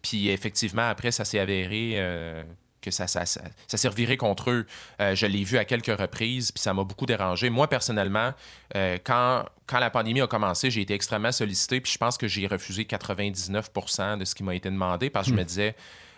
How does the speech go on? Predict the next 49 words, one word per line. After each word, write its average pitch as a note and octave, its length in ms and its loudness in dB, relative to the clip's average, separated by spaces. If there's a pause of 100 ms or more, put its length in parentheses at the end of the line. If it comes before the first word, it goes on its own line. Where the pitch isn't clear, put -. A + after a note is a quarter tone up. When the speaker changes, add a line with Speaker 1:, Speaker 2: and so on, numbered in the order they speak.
(120)
Speaker 1:
un, B2+ 140 6
j'ai A#2 140 2
pas C#3 160 4
une B2+ 80 4
expertise A#2+ 640 0
en G2+ 140 4
microbiologie, G2+ 1120 0
euh, F#2 300 2
infectiologie, G2+ 920 0
en F#2 180 2
virologie. F#2+ 680 -2
Je G2 140 -4
veux F#2+ 140 -2
dire, F#2 100 0 (320)
je E2+ 240 -4
vais G2 100 4
parler G#2 260 2
de A#2+ 120 2
ce - 80 0
que G#2+ 80 0
je - 100 0
connais, G2 380 -2
tu - 80 -2
sais, G2+ 240 -2
euh, E2+ 220 -2 (440)
donc, F#2+ 320 0
euh, F2 500 2 (800)
ou, D3 260 2
ou C3+ 40 10
encore, A#2+ 340 6
je G#2+ 80 0
vais A#2+ 100 4
faire A#2 180 2
affaire G#2+ 200 4
avec A2 180 0
des G2+ 140 2
spécialistes G2+ 640 2
qui - 100 -8
connaissent G2 380 2
ça, B2 260 4
puis A2+ 180 -6
je F#2 120 0
vais F#2+ 100 2
les F#2 200 0
aider F#2+ 180 2
à G#2+ 80 2
transmettre G2 400 -2
leur F#2 140 2
message. F2+ 580 -4